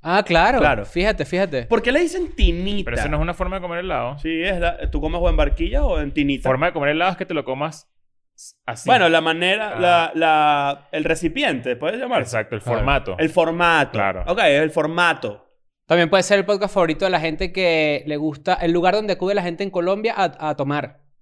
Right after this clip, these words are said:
Speaker 1: Al bar Ranquilla.
Speaker 2: Claro,
Speaker 1: Claro,
Speaker 2: cómo no.
Speaker 1: también, ¿no?
Speaker 2: Sí, sin duda.
Speaker 1: Porque había algo con barquilla. Tú dijiste tinita, había algo con barquilla, pero no le llegué.
Speaker 2: Claro.
Speaker 1: Y dije, "Me rindo, bar Ranquilla".
Speaker 2: Claro, cómo no.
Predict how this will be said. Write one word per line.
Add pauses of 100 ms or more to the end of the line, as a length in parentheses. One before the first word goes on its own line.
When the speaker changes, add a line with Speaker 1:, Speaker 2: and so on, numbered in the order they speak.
(100)
Speaker 1:
Al
bar
Ranquilla.
Speaker 2:
Claro,
Speaker 1:
Claro,
Speaker 2:
cómo
no.
Speaker 1:
también,
¿no?
Speaker 2:
Sí,
sin
duda.
Speaker 1:
Porque
había
algo
con
barquilla.
Tú
dijiste
tinita,
había
algo
con
barquilla,
pero
no
le
llegué.
Speaker 2:
Claro.
Speaker 1:
Y
dije,
"Me
rindo,
bar
Ranquilla".
Speaker 2:
Claro,
cómo
no.